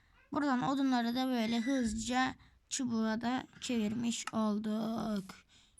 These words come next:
Şimdi arkadaşlar dört tane odunumuz kaldı. Son bir tane crafting table yapabiliriz. Buradan kova yapabiliyoruz ama şu anda kovaya ihtiyacımız yok arkadaşlar. Çünkü şeyimiz var zaten. Buradan çok hızlı bir şey yapalım.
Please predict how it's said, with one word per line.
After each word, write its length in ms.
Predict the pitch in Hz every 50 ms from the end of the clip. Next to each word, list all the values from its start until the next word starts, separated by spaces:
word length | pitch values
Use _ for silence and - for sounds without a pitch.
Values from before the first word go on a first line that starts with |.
| - -
Şimdi 260 | - - 262 262 262 262
arkadaşlar 580 | 254 240 226 240 226 220 214 - 247 247 240
dört 200 | 262 247 233 -
tane 200 | 233 220 220 220
odunumuz 420 | 220 220 220 214 214 220 220 - -
kaldı. 360 | - 226 208 196 208 220 220
Son 260 | - - 254 247 233
bir 220 | 233 254 240 233
tane 340 | - 247 226 220 220 220 220 - - - -
crafting 380 | 226 226 214 - 233 226 226
table 280 | - 247 233 214 214 202
yapabiliriz. 600 | 196 214 220 - 214 208 190 190 190 190 - - - - - - - - - - - - - - -
Buradan 300 | 262 294 320 330 339 320
kova 220 | 320 311 311 311
yapabiliyoruz 600 | 311 294 - 311 294 294 311 330 311 277 247 226
ama 180 | 254 262 269 254
şu 180 | - - -
anda 220 | - 269 262 247 254
kovaya 300 | - - 233 240 247 247
ihtiyacımız 600 | 233 - - 254 226 220 214 214 226 226 214 220
yok 160 | 226 214 226
arkadaşlar. 520 | 226 214 208 208 220 208 196 - 131 120
Çünkü 380 | - - 240 240 233 269 277 - - - - - - - - _ -
şeyimiz 600 | - - 262 240 226 208 208 226 233 220 - 220
var 220 | 220 214 214 214 - - - - -
zaten. 560 | - 233 220 214 220 - - 247 254 262 254 - _ _ _ _ _ - _ - - - - - - - -
Buradan 560 | 247 240 240 240 277 247 233 247 247 247 247
çok 200 | 240 - 269 247
hızlı 340 | 226 247 254 226 226 240 240
bir 100 | 247 240
şey 220 | 214 - - 254
yapalım. 560 | 240 233 - - 208 208 202 214 226 233 254